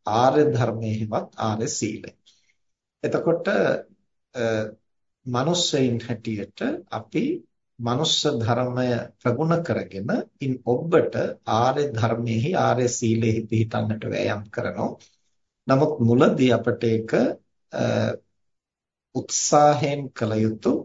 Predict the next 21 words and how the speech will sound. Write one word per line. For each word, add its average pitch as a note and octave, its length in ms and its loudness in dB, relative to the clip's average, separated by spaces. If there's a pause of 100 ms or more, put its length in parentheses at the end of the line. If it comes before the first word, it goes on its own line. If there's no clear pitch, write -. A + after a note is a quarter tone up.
(500)
බොහොම B2 260 2
දුෂ්කර B2+ 520 2
කටයුත්තක් B2+ 560 0 (160)
හැටියට A2+ 420 -4
දැනෙනවා. G#2 600 -2 (280)
ඒ A#2+ 100 -2
කුමක් D3 400 -2
නිසාද? A2 420 -4 (120)
මනසේ A#2+ 480 -4
ඊට C3+ 280 -4
අදාළ A2+ 460 0
ගුණාංග A#2 680 -2 (720)
අවදි A#2+ 400 4
නොවි A2+ 360 0 (600)
අපි C3+ 240 2 (180)
ඒ B2+ 100 2
සඳහා, A#2+ 540 -2 (320)
අ, B2+ 120 -4 (380)
කායික B2 460 2
වාචසිකව A2+ 760 -2 (220)
පමණක් C3+ 520 -2